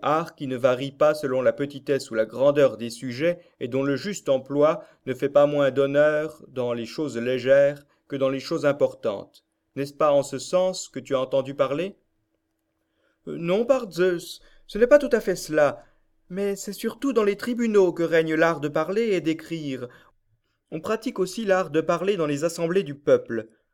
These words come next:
Je n'ai pas entendu dire qu'il s'étendit plus loin. Tu connais donc que les traités de rhétorique de Nestor et d'Ulysse,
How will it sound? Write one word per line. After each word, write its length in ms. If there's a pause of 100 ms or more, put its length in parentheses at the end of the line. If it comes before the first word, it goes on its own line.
(380)
Je 100
n'ai 120
pas 240
entendu 400
dire 380
qu'il 200
s'étendit 460
plus 180
loin. 300 (1600)
Tu 80
connais 300
donc 400
que 100
les 160
traités 380
de 100
rhétorique 720
de 140
Nestor 420
et 60
d'Ulysse, 580